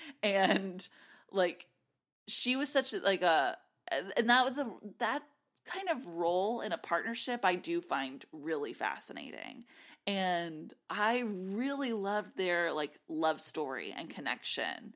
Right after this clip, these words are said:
It was, like, so mystical and grounded and, and, um, yeah, it,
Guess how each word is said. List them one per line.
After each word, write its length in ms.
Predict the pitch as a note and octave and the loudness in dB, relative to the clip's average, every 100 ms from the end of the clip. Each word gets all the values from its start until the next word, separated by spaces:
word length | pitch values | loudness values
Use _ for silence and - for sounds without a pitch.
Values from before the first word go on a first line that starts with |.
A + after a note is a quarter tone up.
| - | -8
It 160 | C#3 - | -8 0
was, 480 | F#3+ E3 - - - | 0 2 -4 -6 -10
like, 380 | - F#3 - - | -6 -4 -4 -10
so 600 | - - G#3 G#3 G3+ F#3 - - _ _ _ _ _ _ _ | -10 0 2 4 4 4 0 -14 _ _ _ _ _ _ _
mystical 1080 | A3 B3+ F4 - D#4+ - C#4+ C4 B3 A3+ F#3+ | 2 4 4 4 0 0 4 6 8 8 4
and 720 | - G3 F#3 F3+ F3 F3 E3+ - F#3 | 2 2 4 4 2 0 -6 -10 -2
grounded 800 | F3+ F#3 A3 A3 A3 G3 F#3 F3 | 2 4 4 4 6 8 6 6
and, 240 | F3 - | 2 0
and, 340 | F3 E3+ D#3+ - - | -2 -2 -8 -10 -4
um, 500 | F3 D#3 A2+ G#2+ - _ _ _ _ _ _ | 0 2 0 -4 -14 _ _ _ _ _ _
yeah, 260 | A3 G3+ - | 2 4 4
it, 280 | G#3 - | 2 -2